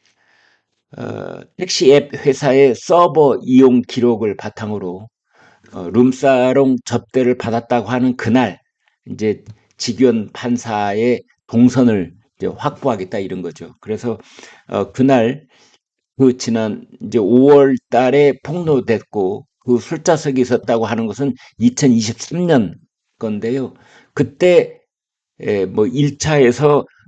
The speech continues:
저녁 식사를 하고 그다음에 이 차에 술자리에 잠깐 직위원 판사가 가서 술을 한 잔인가 두 잔인가 정도 마시고 이제 바로 자리를 떴다라고 했던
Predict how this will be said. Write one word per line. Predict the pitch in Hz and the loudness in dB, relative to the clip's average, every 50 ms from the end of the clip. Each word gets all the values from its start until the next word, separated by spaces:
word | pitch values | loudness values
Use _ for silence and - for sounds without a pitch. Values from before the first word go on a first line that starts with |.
| - _ | -20 _
저녁 | - 110 113 120 135 131 131 | -2 2 4 4 4 4 2
식사를 | - - - - - - 123 120 113 110 117 135 131 113 | -2 -14 -14 -16 -8 -4 -2 0 0 0 0 0 -2 -2
하고 | - 120 107 - 101 85 - _ _ | -4 -8 -6 -6 -6 -6 -6 _ _
그다음에 | - 117 120 117 123 131 123 - | -6 -2 0 2 4 2 2 0
이 | - 110 123 123 123 | -2 -4 -2 -2 -2
차에 | - - 143 139 127 139 147 131 - - - _ _ | -4 -4 -2 2 4 4 4 4 2 -4 -20 _ _
술자리에 | - - 156 151 - 151 143 135 123 123 123 135 123 - - | -10 -10 -10 -8 -2 0 0 0 2 2 2 0 0 0 -4
잠깐 | - 127 127 127 - - 170 165 156 143 120 113 - | -4 -2 -4 -4 0 0 0 2 2 -2 -6 -8 -10
직위원 | - - - 135 123 113 117 | -14 -8 -4 -2 -2 -2 -4
판사가 | - 117 117 107 - 117 113 117 | -6 -8 -10 -8 -6 -6 -6 -6
가서 | - - 110 101 113 98 92 104 120 _ _ _ _ - - _ _ | -8 -8 -12 -10 -8 -8 -8 -8 -10 _ _ _ _ -20 -20 _ _
술을 | - - 151 160 156 135 135 | -14 -8 -2 -2 -2 -2 -2
한 | - - 170 180 180 180 | -6 -8 -6 -6 -2 0
잔인가 | 190 175 175 170 165 156 156 151 | 0 0 0 -2 -4 -4 -4 -4
두 | - 127 | -4 -2
잔인가 | 117 143 127 123 120 117 117 113 | 0 2 2 4 2 2 0 0
정도 | 113 110 113 110 107 120 113 | 0 -2 -2 -2 -2 -2 -4
마시고 | 113 104 101 - - - 143 | -4 -4 -6 -8 -6 -4 -4
이제 | 123 123 117 | -2 -2 -6
바로 | - - 123 117 120 107 - - - - - _ _ - | -6 -4 -4 -2 -2 -2 -4 -6 -20 -20 -20 _ _ -16
자리를 | - - 110 104 110 110 117 117 _ | -14 -10 -8 -8 -4 -4 -6 -6 _
떴다라고 | - 170 - 165 - - 156 131 110 92 - - 104 95 95 - 101 95 | -2 -2 -2 -2 -6 -2 -2 -2 -2 -2 -8 -10 -10 -10 -8 -8 -8 -8
했던 | 92 - - _ - 131 117 90 80 - | -8 -12 -14 _ -4 -4 -4 -4 -6 -14